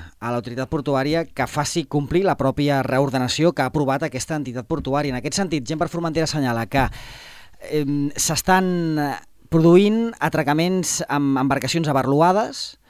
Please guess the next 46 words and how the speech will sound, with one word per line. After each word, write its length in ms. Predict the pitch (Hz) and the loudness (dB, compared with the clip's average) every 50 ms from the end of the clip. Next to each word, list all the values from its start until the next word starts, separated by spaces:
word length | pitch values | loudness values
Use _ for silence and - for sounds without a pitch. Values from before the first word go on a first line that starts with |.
| _ _ - _ _ | _ _ -20 _ _
a 120 | - - 135 | -6 -2 0
la 120 | 135 135 127 | 2 2 2
zona 200 | 131 151 160 156 | 2 2 4 4
nova 480 | 160 160 160 170 165 185 196 208 208 - | 6 6 6 6 6 6 6 6 4 2
on 140 | 143 143 | 0 0
hi 80 | 139 139 | 2 2
ha 80 | 139 139 | 2 2
les 240 | 147 151 147 135 | 2 2 0 0
embarcacions 680 | 147 139 131 127 127 - 123 110 - 139 135 135 135 104 147 143 | 0 -2 -2 -2 -2 -4 -6 -6 -2 -2 -2 -2 -2 -4 -4 -4
d'excursions 500 | 135 131 120 - - 135 - - 135 120 117 | -4 -4 -4 -4 -6 -6 -6 -4 -6 -4 -4
marítimes. 460 | 123 120 113 104 - 98 98 101 - | -4 -4 -4 -6 -8 -8 -8 -8 -6
Recordam, 380 | 117 135 - 131 135 151 139 147 | -6 -6 -4 -2 0 0 0 0
eh, 80 | 156 | -2
que 80 | - 151 | -2 -4
l'estiu 340 | 131 127 - - 202 208 202 | -4 -4 -2 2 2 4 4
passat 380 | - 196 - - 196 185 185 | 4 4 4 4 2 2 2
va 80 | 180 170 | 2 2
ser, 300 | - - 160 160 160 151 | 2 2 0 0 0 0
va 320 | 143 147 156 156 151 139 143 | -4 -6 -8 -6 -2 0 2
haver-hi 160 | 151 160 143 | 2 2 0
tota 160 | - 156 156 | 0 -2 0
aquella 220 | 147 151 156 151 | 0 2 2 2
polèmica 420 | 139 170 170 165 175 185 185 208 185 | 4 4 4 4 4 2 2 2 2
perquè 220 | 170 151 135 135 139 | 2 0 0 0 0
la, 240 | 131 131 123 120 | 0 0 0 0
la 160 | 123 127 127 123 | 0 0 -2 -2
policia 280 | - 139 131 - 151 147 | -2 -2 -2 -2 -2 -2
portuària 400 | 160 151 131 160 160 170 185 180 | 0 0 2 2 4 4 2 2
no, 220 | 175 170 165 151 120 | 0 0 -4 -4 -6
va 240 | 131 127 123 139 131 | -6 -6 -4 -4 -2
fer 160 | - 170 180 | -2 -2 0
centenars 800 | - - - 170 165 160 165 147 - 147 143 160 190 196 180 147 | 0 2 2 2 2 2 2 2 4 4 4 4 4 2 0 0
de 140 | 156 156 143 | 0 0 0
butlletins 880 | 139 147 131 135 135 139 135 135 - 170 180 202 247 285 - - - - - - - - - - - - - - | 0 -2 -2 0 0 0 0 0 0 0 0 0 -2 -4 -6 -8 -10 -12 -16 -20 -20 -20 -20 -20 -20 -20 -14 -6
per 420 | - 147 139 135 127 127 131 135 - | 0 2 2 2 2 2 0 0 2
embarcacions 520 | 107 143 139 139 135 - 135 - 170 160 165 | 2 2 0 0 0 0 -2 -2 0 0 0
de 80 | 156 | 0
xàrter 340 | - 156 151 143 - 202 202 | 0 0 0 0 0 0 0
que 60 | 160 | -2
estaven 400 | 135 - - 143 147 160 160 160 | -4 -2 -2 0 0 0 0 -2
atracades 420 | 151 - 147 143 139 143 156 151 156 | -2 -2 -2 -2 0 0 0 0 2
a 40 | 147 | 0
barloades. 380 | 135 120 120 113 107 104 107 117 | 0 2 0 0 0 -2 -4 -2
Abarloat 380 | - 156 165 165 170 180 185 185 | 0 2 4 4 6 4 4 4
vol 120 | 208 196 | 4 4
dir, 200 | 170 160 143 120 | 4 2 0 0